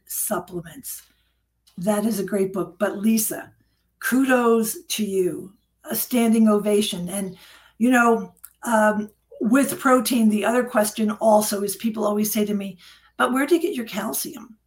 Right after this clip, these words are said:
And, um, when I go have bone density tests done, uh, whomever the physician is always quite amazed that I have a good calcium score. And it's because I eat leafy greens.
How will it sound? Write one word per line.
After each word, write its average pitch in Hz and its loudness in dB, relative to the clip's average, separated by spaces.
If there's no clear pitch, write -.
And, 226 4
um, 208 2
when 226 2
I 233 4
go 226 2
have 208 -2
bone 208 4
density 208 0
tests 196 -8
done, 196 -4
uh, 202 2
whomever 226 2
the 214 -4
physician 214 0
is 220 -4
always 226 0
quite 220 -2
amazed 208 2
that 196 -4
I 202 -2
have 190 -4
a 196 -6
good 190 -4
calcium 202 -4
score. 190 -4
And 247 2
it's 233 -2
because 226 0
I 220 2
eat 220 0
leafy 214 0
greens. 196 -4